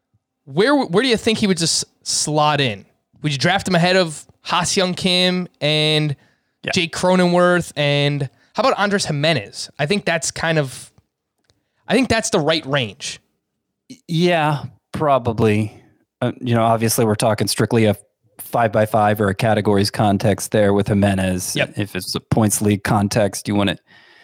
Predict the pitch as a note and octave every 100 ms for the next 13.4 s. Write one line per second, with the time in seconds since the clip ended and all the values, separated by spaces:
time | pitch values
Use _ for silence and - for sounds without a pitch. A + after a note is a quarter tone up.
0 | _ - B2+ B2+ A#2 - A2+ - A#2 G#2
1 | G#2 G2+ A2 G2+ G#2+ G#2+ G#2 G2 G2 G#2+
2 | G2+ G2+ G2 G#2 F#2+ F#2+ - G#2+ G2 F#2
3 | G2+ F#2+ F2+ F2 F2 - _ _ - -
4 | F#3 F3+ C#3+ E3 - - - _ D3+ D3+
5 | E3 C#3 - C#3 - C3 A2+ - C3+ -
6 | - B2+ B2 A#2+ A#2+ B2 B2 A2+ A#2 A#2
7 | B2+ A#2 A#2 G#2+ F2 G2 - G#2 F#2+ G2
8 | - C3 - A#2 A#2 G#2+ G2+ A2+ G#2 G2+
9 | G#2 G2+ G#2+ - - G#2 G2+ G2 F#2+ -
10 | A2 G2 - F2+ G2 G2 F#2+ F#2 _ _
11 | _ _ _ _ _ _ _ - - G#2+
12 | A2 A2 A2 - G2+ F#2+ F#2+ G2+ F#2+ E2+
13 | - G#2+ G2 G2+